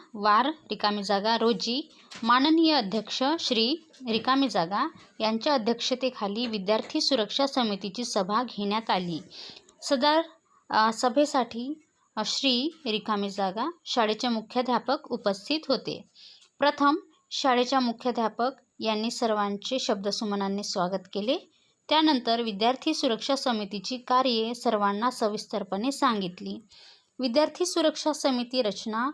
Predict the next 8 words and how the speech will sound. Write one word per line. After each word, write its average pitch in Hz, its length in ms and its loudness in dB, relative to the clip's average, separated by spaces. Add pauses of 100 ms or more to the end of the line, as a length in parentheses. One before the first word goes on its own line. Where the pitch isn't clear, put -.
(320)
विद्यार्थी 233 520 0
सुरक्षा 262 460 0
समितीमध्ये 233 840 -2 (360)
मुख्याध्यापक 240 800 2
हे - 300 -4
अध्यक्ष 208 460 -4
असतील, 285 640 2 (640)
तर, 247 240 4